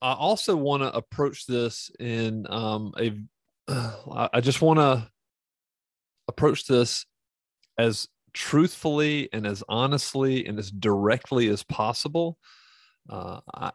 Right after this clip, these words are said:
and I, and I hope that if you're a follower of Christ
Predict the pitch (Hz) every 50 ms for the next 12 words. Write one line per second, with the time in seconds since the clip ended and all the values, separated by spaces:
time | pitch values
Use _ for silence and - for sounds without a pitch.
0 | - - 104 120 127 123 120 107 117 - 139 131 127 123 113 110 - 156 180 180
1 | 160 147 _ _ _ - 113 110 117 117 113 113 113 113 - - - - _ _
2 | _ _ _ _ _ _ _ - - 135 - - 123 139 139 143 143 139 135 -
3 | 113 - - - 120 131 131 127 117 113 101 104 - - - 127 131 147 175 165
4 | - - _ -